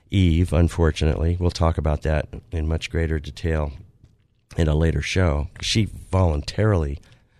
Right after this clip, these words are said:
through deception, handed her authority to have dominion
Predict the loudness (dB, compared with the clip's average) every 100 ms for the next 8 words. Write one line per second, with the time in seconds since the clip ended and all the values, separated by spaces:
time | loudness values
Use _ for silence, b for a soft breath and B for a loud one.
0 | b b b b 0 4 6 4 -4 -18
1 | _ -2 0 0 0 0 0 0 4 4
2 | 4 2 4 4 2 2 4 6 4 2
3 | -4 -8 -12 -14 _ _ _ _ _ _
4 | _ _ _ -2 0 2 0 2 2 2
5 | 2 0 0 -2